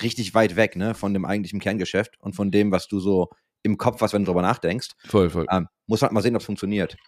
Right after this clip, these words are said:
Speaker 1: Glaubst du denn aber, dass da irgendwann so dieser Punkt kommt, an dem das kippt und an dem dann zum Beispiel auch, ähm,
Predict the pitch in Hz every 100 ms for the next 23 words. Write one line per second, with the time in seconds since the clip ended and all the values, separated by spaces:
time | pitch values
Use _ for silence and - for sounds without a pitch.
0 | _ 113 104 - 143 151 123 123 113 113
1 | - - _ - 82 120 117 110 98 101
2 | 98 - 117 - 117 104 98 101 90 -
3 | 156 - - - - - _ - 101 98
4 | 113 107 113 101 101 - 87 101 87 92
5 | 92